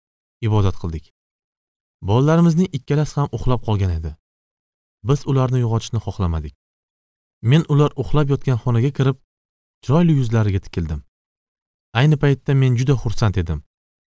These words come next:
Chunki endi panjara ortidan soqchilarning nazoratida emas, uyda bolalarimni tizzamga o'tqazib, bemalol quchoqlab, yuzlarini silash va ularni erkalashim mumkin edi.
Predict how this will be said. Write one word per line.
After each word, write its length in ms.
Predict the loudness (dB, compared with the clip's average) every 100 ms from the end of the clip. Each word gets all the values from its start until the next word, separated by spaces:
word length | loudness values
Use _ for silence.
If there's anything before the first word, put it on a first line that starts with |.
| _ _ _ -4
Chunki 360 | 0 0 2 0 0 _ _ _ _ -4
endi 240 | 0 2 2
panjara 420 | 2 2 2 0
ortidan 480 | -2 -2 0 0 0 -4 _ _ _ _ -6
soqchilarning 540 | -2 0 2 2 4 2
nazoratida 500 | 2 2 0 0 0
emas, 300 | 0 -2 -6 _ _ _ _ _ _ -4
uyda 260 | 0 2 2
bolalarimni 560 | 2 2 2 2 0 0
tizzamga 480 | -2 0 0 0
o'tqazib, 380 | -2 -2 -4 -4 -8 _ _ _ _ -8
bemalol 520 | 2 4 6 4 2
quchoqlab, 460 | -2 -2 0 0 -2 _ _ _ _ -2
yuzlarini 480 | 2 2 2 0
silash 360 | -2 0 -2 -2 -8 _ _ _ _ _
va 100 | -6 -2
ularni 440 | 2 2 2 0
erkalashim 560 | -2 -2 -2 -2 0 -2
mumkin 300 | -2 -2 -6
edi. 200 | -6